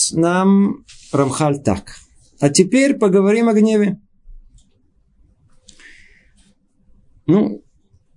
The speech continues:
по-видимому, он имеет в виду, что можно только поговорить, потому что тема эта настолько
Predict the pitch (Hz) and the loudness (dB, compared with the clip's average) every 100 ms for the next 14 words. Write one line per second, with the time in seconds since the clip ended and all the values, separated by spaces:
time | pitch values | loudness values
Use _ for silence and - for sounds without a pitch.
0 | _ _ _ _ _ 381 349 - 139 127 | _ _ _ _ _ -20 -20 -4 0 2
1 | 143 147 147 143 143 139 135 131 127 123 | 2 2 2 0 0 -2 -2 -2 -4 -6
2 | - _ _ _ _ - 151 135 139 131 | -8 _ _ _ _ -8 -2 0 2 2
3 | 139 143 135 131 156 156 143 139 139 139 | 2 0 0 2 0 0 0 2 2 0
4 | 139 143 143 143 147 156 170 190 - - | -2 -2 0 0 0 2 2 0 -2 -4
5 | - _ _ _ _ - 117 110 131 135 | -6 _ _ _ _ -8 -4 -2 0 -2
6 | - 127 117 117 110 110 - - 147 139 | -2 -4 -2 -2 -4 -8 -6 -2 2 2
7 | 139 131 123 - 160 151 143 139 127 120 | 0 -2 -2 -2 0 0 0 0 0 -2
8 | 117 120 | -6 -8